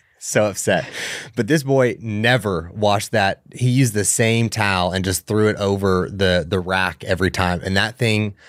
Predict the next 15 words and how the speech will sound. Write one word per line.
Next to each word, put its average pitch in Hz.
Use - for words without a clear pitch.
stunk 95
so 104
bad. 87
And 113
so 101
from 131
experience, 98
I'm 117
gonna 131
have 107
to 107
figure 101
out 92
a 90
way 90